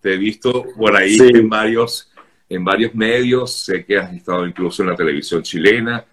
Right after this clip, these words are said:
Speaker 1: y has conversado con varios de mis colegas.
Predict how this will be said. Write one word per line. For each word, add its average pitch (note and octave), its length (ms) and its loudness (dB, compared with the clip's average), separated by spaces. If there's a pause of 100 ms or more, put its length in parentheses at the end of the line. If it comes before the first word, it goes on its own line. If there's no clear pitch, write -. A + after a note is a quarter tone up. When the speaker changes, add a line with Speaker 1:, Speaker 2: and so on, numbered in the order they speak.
(280)
Speaker 1:
y F2 80 2
has - 100 -2
conversado E2 760 -2
con D2 220 -8
varios D2 300 -4
de E2 80 -8
mis - 160 -12
colegas. A2+ 800 0